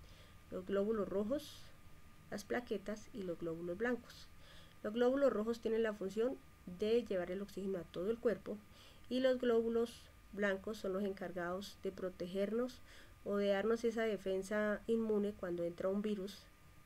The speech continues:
en defensa a nuestro cuerpo. Y las plaquetas son las encargadas de coagular la sangre cuando nos cortamos o tenemos una herida.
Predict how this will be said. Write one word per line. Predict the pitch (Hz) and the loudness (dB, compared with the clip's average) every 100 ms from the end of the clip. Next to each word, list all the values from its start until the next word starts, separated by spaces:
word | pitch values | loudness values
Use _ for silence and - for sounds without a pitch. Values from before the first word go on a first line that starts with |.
| - - - - - | -20 -20 -20 -20 -10
en | 190 | -4
defensa | 185 185 196 202 220 214 - - - - - - - - | -4 0 2 2 0 -4 -8 -18 -20 -20 -20 -20 -12 -4
a | 196 | -2
nuestro | 190 - 185 | -2 -4 -6
cuerpo. | - 180 - - - - - - - | 0 -2 -2 -18 -18 -20 -18 -18 -6
Y | 262 | 0
las | 262 254 | 0 2
plaquetas | 254 247 208 214 226 - - - - | 0 0 -2 -4 -10 -16 -18 -16 -16
son | - 208 208 | -6 2 4
las | 220 | 4
encargadas | 214 196 180 185 190 | 2 0 0 -2 -2
de | 202 | -4
coagular | 190 175 170 180 | -2 -2 0 0
la | 220 | 0
sangre | 220 208 190 196 | 0 0 0 -2
cuando | 180 170 170 | -2 -2 -2
nos | 165 - | -4 -6
cortamos | 185 185 196 185 196 | -8 -2 -2 -2 -4
o | 190 | -6
tenemos | 170 160 185 - | -4 -4 -4 -2
una | 214 220 | -2 0
herida. | 196 185 | -2 -2